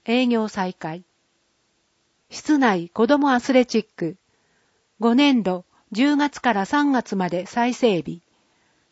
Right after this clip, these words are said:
六年度四月から営業開始。特設サイトでお坂田公園全体マップを公開中。市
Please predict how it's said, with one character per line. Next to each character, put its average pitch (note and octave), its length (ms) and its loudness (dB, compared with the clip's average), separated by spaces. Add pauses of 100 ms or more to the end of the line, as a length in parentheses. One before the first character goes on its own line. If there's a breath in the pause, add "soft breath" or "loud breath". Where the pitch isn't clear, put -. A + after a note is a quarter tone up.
(200)
六 A3+ 260 0
年 C4+ 240 2
度 F3+ 320 -4
四 - 200 -4
月 D4 240 -2
か B3+ 120 2
ら F#3+ 100 0
営 A3 220 2
業 G#3 220 -2
開 F#3 240 -6
始。 F3 280 -12 (2250)
特 A3 260 -2
設 - 280 -4
サ D4 180 2
イ C#4 80 -2
ト G3+ 160 -2
で F#3 220 0 (360 soft breath)
お G#3+ 100 -2
坂 D4+ 300 2
田 C#4+ 120 4
公 C#4 280 4
園 F#3 260 0
全 B3 260 2
体 G3+ 240 2
マ G3 160 2
ッ - 20 -2
プ G3+ 220 0
を F3 80 0
公 G3+ 220 -2
開 F#3 260 -2
中。 E3+ 340 -6 (1160)
市 C4 380 -2